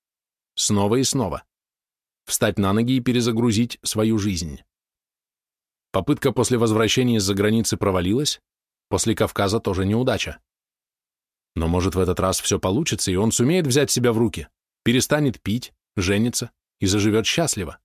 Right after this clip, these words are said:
О чём говорят все эти попытки и неудачи? Именно о внутреннем конфликте. В Есенине происходит борьба двух противоречащих друг другу убеждений.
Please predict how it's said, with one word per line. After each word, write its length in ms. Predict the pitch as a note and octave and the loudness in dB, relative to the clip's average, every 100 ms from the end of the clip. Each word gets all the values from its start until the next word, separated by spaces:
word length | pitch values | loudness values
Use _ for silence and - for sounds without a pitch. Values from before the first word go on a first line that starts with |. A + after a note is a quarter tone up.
| _ _ _ _ _ _ _ _ _ _ _ _ _ | _ _ _ _ _ _ _ _ _ _ _ _ _
О 140 | G2 G2+ | -6 -2
чём 240 | G#3 F#3+ | 0 2
говорят 360 | C3+ A#2 B2+ C3 | 2 2 2 0
все 200 | - A2+ | 0 0
эти 120 | - | 0
попытки 440 | G#2 F#2 B2+ - | -2 -2 -2 0
и 80 | A#2 | 2
неудачи? 560 | A#2+ B2 G#2+ F2 D2+ - _ _ _ _ _ _ _ _ _ | 2 2 0 -2 -8 -14 _ _ _ _ _ _ _ _ _
Именно 400 | G#2 A2+ A2+ A2 | 2 4 4 4
о 60 | G#2+ | 2
внутреннем 500 | G#2 A#2 A#2 A#2 A2+ | 2 2 2 2 2
конфликте. 600 | A2+ A#2 C3+ B2+ - D2 _ _ _ _ _ _ _ _ - | 0 -2 -2 -4 -6 -12 _ _ _ _ _ _ _ _ -8
В 80 | |
Есенине 520 | E2+ C#3 - G3 F3 D3 | 0 2 2 2 2 2
происходит 520 | C#3+ C#3 - D#3+ C3 | 2 2 2 0 2
борьба 320 | B2+ C3 C#3+ | 2 2 0
двух 240 | B2 C3+ | 2 -2
противоречащих 720 | - A2+ A#2+ B2 C3 A#2+ B2 G#2+ | -2 -2 2 2 2 0 0 0
друг 220 | A#2 G#2+ | 0 0
другу 240 | B2+ A#2 | 0 0
убеждений. 760 | A#2+ B2 A#2 A#2 C#3+ A#2 D#2 | -2 -2 0 0 0 -2 -6